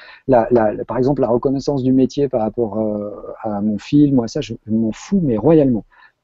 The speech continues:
Moi, c'est la reconnaissance du public. Quand je reçois un courrier de quelqu'un qui me dit, euh, avec une lettre pleine de fautes, en me disant, Je suis pas allé à l'école et, euh, j'ai pas pu parce que j'avais pas les moyens et je fais un boulot machin, mais votre film m'a ouvert la tête et depuis que je l'ai vu,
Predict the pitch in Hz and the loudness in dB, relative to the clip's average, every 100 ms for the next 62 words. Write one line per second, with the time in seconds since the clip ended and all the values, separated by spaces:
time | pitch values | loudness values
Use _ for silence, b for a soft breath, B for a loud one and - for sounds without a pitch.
0 | _ 139 147 131 127 147 135 151 127 127 | _ 2 2 2 2 2 2 -2 -2 -4
1 | 139 120 120 143 143 180 202 170 127 - | -4 -4 -4 -4 -2 -2 0 0 -2 -4
2 | 160 160 151 - 135 156 151 - 123 123 | 0 2 2 0 0 -2 -4 -2 0 0
3 | 147 139 117 110 117 123 135 135 - 120 | 0 0 2 0 -2 -2 -2 -4 -4 -6
4 | 110 147 143 139 - 151 127 120 123 127 | -2 0 2 2 0 -2 0 0 0 -4
5 | - - 127 117 113 110 143 143 127 B | -8 -4 0 2 2 2 2 2 0 B
6 | B B B _ 123 123 120 110 113 123 | B B B _ 2 4 2 2 0 0
7 | - 143 151 123 - 120 117 123 127 131 | -2 -4 -2 -2 -2 -2 0 0 0 0
8 | 131 143 147 143 127 - 127 127 127 143 | 2 2 0 0 -4 -6 -6 -2 0 0
9 | 139 135 - 147 135 120 110 - 151 127 | 0 -4 -4 -2 0 0 -4 -4 -2 0
10 | 120 131 131 127 120 143 - 117 120 - | 0 2 2 0 0 -2 0 -4 -4 -6
11 | 143 135 120 117 131 123 139 | -4 0 2 2 0 0 0